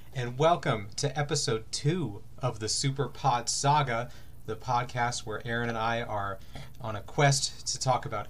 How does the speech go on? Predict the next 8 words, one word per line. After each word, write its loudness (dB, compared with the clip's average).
every 2
topic -2
in -8
the -10
history -4
of -6
video -6
games. -6